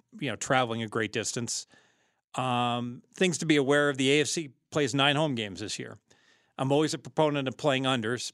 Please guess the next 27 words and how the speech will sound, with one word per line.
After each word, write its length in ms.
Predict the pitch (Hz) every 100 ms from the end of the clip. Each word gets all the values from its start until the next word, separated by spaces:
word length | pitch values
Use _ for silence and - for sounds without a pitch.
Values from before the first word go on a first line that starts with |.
| -
because 520 | 120 - 123 120 104
the 120 | 117
market 440 | 113 123 127 131
is 160 | 139 117
a 80 | 120
slightly 420 | - 156 180 175
too 200 | - 175
high. 340 | 120 110 131 - _ _ -
If 100 | 117
you 120 | 120
add, 360 | 131 143 117 - _ _ _ _
if 160 | 135 -
you 200 | 135 131
take 280 | - 156 -
the 160 | 139
average 300 | 131 131 123
of 80 | 113
all 100 | 123
the 80 | 131
teams' 300 | - 127 117
season 260 | 135 135
win 140 | 120 110
number, 340 | 110 107 107 - _ _
it's 100 | -
eight 160 | 139 135
point 220 | 143 123
four 240 | - 127